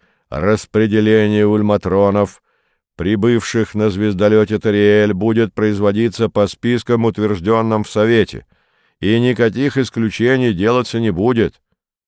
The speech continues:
Так вот, Постышева,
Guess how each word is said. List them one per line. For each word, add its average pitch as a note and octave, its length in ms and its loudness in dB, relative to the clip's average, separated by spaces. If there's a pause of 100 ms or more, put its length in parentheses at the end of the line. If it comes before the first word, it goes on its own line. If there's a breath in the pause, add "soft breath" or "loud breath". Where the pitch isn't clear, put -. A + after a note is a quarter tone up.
(420)
Так C#3 240 -4
вот, C#3 400 0 (540)
Постышева, D2+ 680 -4